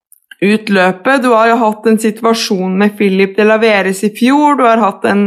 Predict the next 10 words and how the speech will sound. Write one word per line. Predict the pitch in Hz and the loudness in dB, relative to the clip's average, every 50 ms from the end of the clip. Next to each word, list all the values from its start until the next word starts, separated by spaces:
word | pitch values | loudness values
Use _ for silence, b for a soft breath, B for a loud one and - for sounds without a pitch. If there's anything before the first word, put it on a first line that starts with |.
| 202 196 | 0 0
eh, | 202 202 196 196 202 208 202 B B B B B B - - | 0 0 0 0 0 -2 -4 B B B B B B -6 -4
situasjon | 208 190 - - 196 202 190 - 190 180 180 180 | -4 -4 -2 -2 -2 -2 -2 -2 -6 -6 -4 -4
med | 185 180 | -6 -6
Seknini. | - - 269 180 - - 190 208 240 247 254 247 247 254 254 254 254 254 262 240 - b b b b b b b b b _ _ _ _ _ _ _ _ - - | -4 -6 -8 -8 -6 -4 0 2 2 2 2 2 2 2 2 2 2 2 0 0 -4 b b b b b b b b b _ _ _ _ _ _ _ _ -12 -4
Så | - 233 220 | -2 0 2
det | 233 233 | 2 2
var | 220 214 214 220 226 226 | 2 4 2 2 2 2
mye | 226 220 208 190 190 190 | 2 2 2 0 0 0
der | 196 190 190 | 0 0 0
som, | 196 - 202 190 190 190 | 0 0 -2 0 0 0